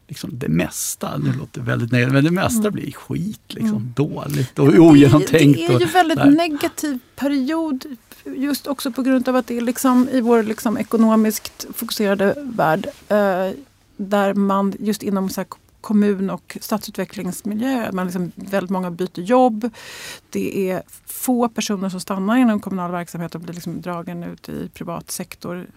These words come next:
Speaker 2: snarare. Och vilket gör att det liksom, det är inte bara det att det rent strukturellt finns glapp, utan det är också så här rent på personlig plan bildas mycket glapp.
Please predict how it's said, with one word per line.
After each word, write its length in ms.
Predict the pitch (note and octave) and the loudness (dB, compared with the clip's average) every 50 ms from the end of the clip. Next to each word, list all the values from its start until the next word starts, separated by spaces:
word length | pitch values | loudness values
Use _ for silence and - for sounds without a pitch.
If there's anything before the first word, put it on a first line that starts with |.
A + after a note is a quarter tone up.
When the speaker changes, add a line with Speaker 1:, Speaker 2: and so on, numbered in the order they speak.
| - - F3+ F3 | -20 -20 -20 -14
Speaker 2:
snarare. 500 | - - F#3 D#3+ D3+ E3 D#3+ F#3 G3 - _ | -8 -6 -6 -4 -4 -6 -6 -8 -8 -8 _
Och 300 | - F#3+ - _ - - - _ - - - - - - _ | -8 -8 -8 _ -14 -20 -20 _ -20 -20 -20 -20 -20 -20 _
vilket 180 | - - F#3+ | -6 -6 -4
gör 140 | F#3 E3+ D#3 | -2 -2 -4
att 100 | D#3+ G3+ | -4 -6
det 80 | - F3+ | -6 -8
liksom, 260 | F3+ F#3 - G3+ F3 - | -8 -8 -8 -8 -8 -4
det 80 | G3 G3 | -4 -4
är 20 | |
inte 160 | - - - | -4 -4 -4
bara 220 | F#3+ G#3+ G#3+ G3+ F#3 | -2 0 0 0 0
det 100 | F#3 F3+ | 0 -2
att 120 | E3+ E3 | -4 -6
det 80 | - F3+ | -8 -8
rent 260 | F3+ F3+ F3 E3+ - | -8 -6 -8 -8 -10
strukturellt 920 | - - - F#3 - - - A#3 D4 D#4+ C#4 A3 G3 _ _ - - - _ - | -12 -14 -14 -16 -12 -8 -4 0 2 2 2 2 -2 _ _ -20 -20 -20 _ -14
finns 220 | - F3+ - - | -12 -12 -12 -10
glapp, 380 | G3 - - - - _ _ - | -8 -6 -6 -6 -8 _ _ -14
utan 320 | - - - - F3 F3 | -14 -14 -10 -10 -8 -8
det 80 | E3+ F3+ | -6 -6
är 40 | |
också 240 | E3+ - - - F3+ | -8 -8 -10 -14 -12
så 120 | E3+ - F3 | -10 -10 -10
här 40 | |
rent 220 | E3+ E3+ D#3 - - | -8 -8 -10 -10 -12
på 80 | - | -16
personlig 640 | - _ - G3 - - D4+ D4 C#4 C4+ C4 B3+ - | -14 _ -8 -8 -4 0 4 6 6 6 6 2 -2
plan 360 | - - - G1+ - - F#3 - _ _ _ _ _ _ _ _ _ _ _ _ | -8 -12 -10 -10 -10 -12 -12 -14 _ _ _ _ _ _ _ _ _ _ _ _
bildas 300 | - F3 - - - - | -10 -10 -10 -10 -12 -12
mycket 240 | - - - - - | -12 -14 -14 -16 -14
glapp. 320 | - - - - _ _ | -12 -12 -12 -12 _ _